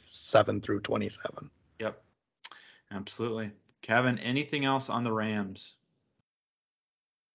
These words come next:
Speaker 1: I think they're Super Bowl favorites.
Speaker 2: Really?
Speaker 1: I would, I would put them ahead of Chiefs, Chiefs and Packers.
Speaker 2: Okay.
Speaker 1: What about you?
Speaker 2: Uh, yeah, I mean, I, I think until Sean McVay shows us that he's not a good coach,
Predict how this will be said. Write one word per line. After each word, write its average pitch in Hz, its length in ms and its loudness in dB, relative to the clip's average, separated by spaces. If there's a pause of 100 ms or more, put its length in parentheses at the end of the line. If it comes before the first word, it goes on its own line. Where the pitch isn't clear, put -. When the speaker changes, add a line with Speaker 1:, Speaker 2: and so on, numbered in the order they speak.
(1400)
Speaker 1:
I 117 160 10
think 127 240 6
they're 110 100 6
Super 107 220 -2
Bowl 104 180 -4
favorites. - 600 -4 (880)
Speaker 2:
Really? 127 240 0
Speaker 1:
I 120 100 10
would, 123 220 10
I 120 100 8
would 123 140 10
put 131 140 10
them 127 140 8
ahead 120 200 10
of 113 60 4
Chiefs, 120 360 4 (240)
Chiefs - 320 4
and 104 180 2
Packers. 101 600 -2 (800)
Speaker 2:
Okay. 123 280 -8 (800)
Speaker 1:
What 120 120 6
about 104 140 6
you? 101 200 2 (720)
Speaker 2:
Uh, 185 360 -2 (960)
yeah, 165 280 4
I 113 140 2
mean, 123 260 4
I, 127 260 2
I 123 40 -4
think 135 220 0
until 123 320 2
Sean 120 260 2
McVay 113 340 2
shows 107 360 0
us 104 140 -4
that 104 120 0
he's 104 160 -2
not 101 140 0
a 101 60 0
good 98 200 -4
coach, 117 640 -6